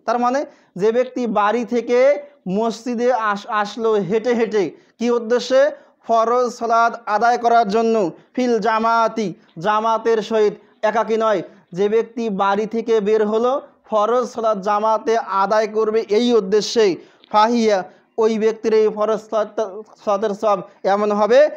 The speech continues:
"কাহাজ্জাতিন", যেমন একজন ব্যক্তি হজ আদায় করলে যে সওয়াব হয়, ওই ব্যক্তির সে তার আমলনামাতে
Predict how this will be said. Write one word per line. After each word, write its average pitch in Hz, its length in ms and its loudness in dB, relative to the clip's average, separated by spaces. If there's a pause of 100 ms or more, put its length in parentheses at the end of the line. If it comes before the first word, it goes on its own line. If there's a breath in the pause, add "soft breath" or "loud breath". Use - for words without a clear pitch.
(140 loud breath)
"কাহাজ্জাতিন", 202 800 0 (260 loud breath)
যেমন 208 360 -2 (120)
একজন 226 420 0
ব্যক্তি 214 460 -2 (200 loud breath)
হজ 208 480 2
আদায় 202 420 0
করলে 208 440 0 (220 loud breath)
যে 202 200 0
সওয়াব 202 340 0
হয়, 202 320 0 (300 loud breath)
ওই 208 180 0
ব্যক্তির 202 520 -2 (200 soft breath)
সে 214 200 -6
তার 208 220 -2
আমলনামাতে 196 840 -2